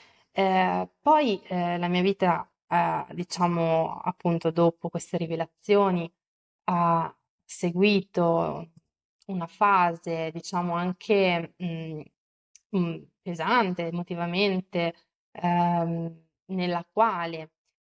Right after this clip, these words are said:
ho, eh, scoperto una nuova forza, in realtà, eh, il bello anche di essere vista in qualche modo e, eh, protetta, eh, da parte, eh,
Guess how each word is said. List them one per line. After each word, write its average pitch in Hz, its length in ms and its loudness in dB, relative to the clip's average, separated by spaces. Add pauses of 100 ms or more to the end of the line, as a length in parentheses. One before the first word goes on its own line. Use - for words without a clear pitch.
ho, 165 600 0 (180)
eh, 165 420 -8 (500)
scoperto - 880 -4
una 170 140 0
nuova 180 260 -2
forza, 180 800 -2 (220)
in 160 180 -10
realtà, 160 800 -2
eh, 160 680 -10
il 175 200 -10
bello 180 440 2
anche 170 220 -4
di 170 100 -4
essere 165 320 -4
vista 170 600 -4 (340)
in 185 140 0
qualche 170 380 -2
modo 165 720 4
e, 165 420 -4
eh, 165 220 -16
protetta, 170 920 -4 (600)
eh, 165 440 0
da 160 100 -4
parte, 160 760 0 (180)
eh, - 240 -20